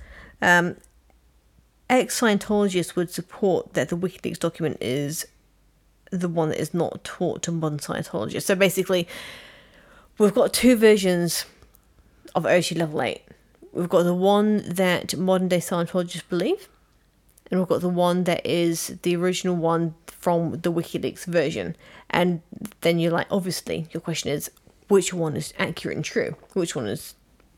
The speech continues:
what they believe? And the answer is probably a little bit more complicated. The answer is probably the modern-day one. And then the original one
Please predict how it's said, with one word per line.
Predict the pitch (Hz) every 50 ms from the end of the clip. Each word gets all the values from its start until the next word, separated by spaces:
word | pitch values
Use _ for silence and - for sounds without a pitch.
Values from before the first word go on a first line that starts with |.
| _ -
what | 190 160 139
they | 135 147
believe? | 156 170 180 180 - - - - - - - - - - - - - - - - _ _ -
And | - 202 202 190
the | 202
answer | 196 185 180 -
is | 185 175
probably | - - 190 180 175
a | 175
little | 185 -
bit | - 143 139
more | 160 - -
complicated. | 180 165 156 - - - - - - - - - _ _ _ _ - - - - -
The | - 202
answer | 202 196 - 226 214
is | 202
probably | - - 240 226 214 202 208 190 190
the | 185 175
modern-day | 175 196 196 190 190 175 175 170
one. | 160 156 156 156 226 277 - _ _ _ _ _ _ _ _ _ _ _ _ _ _ _ _ _ - - - _ - _ _ _ _ _ _ _ _ -
And | 180 175
then | 175 175 175 170
the | 170 170
original | 180 196 208 202 196 180 175
one | 165 165 160 160 170 -